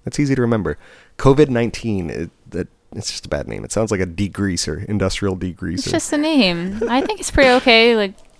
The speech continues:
Speaker 2: I don't know,
Speaker 1: Oh.
Speaker 2: coronavirus
Speaker 1: All right.
Speaker 2: twenty nineteen. What's the
Speaker 1: So,
Speaker 2: D for? I don't know.
Speaker 1: here's the hot, uh,
Speaker 2: <laughs>
Speaker 1: homebrew conspiracy theory that Andrea hit me with the other day.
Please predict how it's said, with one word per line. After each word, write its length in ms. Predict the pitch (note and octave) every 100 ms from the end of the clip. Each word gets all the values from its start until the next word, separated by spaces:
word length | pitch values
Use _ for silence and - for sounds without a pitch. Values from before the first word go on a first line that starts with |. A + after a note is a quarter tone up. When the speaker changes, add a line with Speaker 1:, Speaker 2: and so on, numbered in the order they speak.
| -
Speaker 2:
I 80 |
don't 80 | G3+
know, 380 | G3 F3+ F#3 F#3+ - -
Speaker 1:
Oh. 100 | B2+
Speaker 2:
coronavirus 100 | F#3
Speaker 1:
All 180 | G3 F#3+
right. 300 | F#3+ F#3+ -
Speaker 2:
twenty 180 | G#3 F#3
nineteen. 800 | G#3+ F#3 - F3+ F3 F3 F3 F3+
What's 200 | F#3+ F#3+
the 60 | -
Speaker 1:
So, 60 |
Speaker 2:
D 140 | F3+ F3+
for? 280 | - F#3+ F3+
I 120 | E3+
don't 100 | D#3+
know. 220 | C#3+ C#3 - -
Speaker 1:
here's 260 | G#2 A#2
the 100 | A2
hot, 320 | F#2 G2+ G2 _ _ _ _ _ -
uh, 100 | F2+
Speaker 2:
<laughs> 180 | - -
Speaker 1:
homebrew 360 | A#2+ A2 A2+
conspiracy 540 | A2 G#2 - G#2+ G2+ G2+
theory 220 | G2 F#2+
that 160 | F2+ E2+
Andrea 320 | F#2 F2 F2
hit 180 | E2 F#2+
me 60 |
with 160 | F2 F2+
the 100 | E2+
other 140 | E2+
day. 80 | -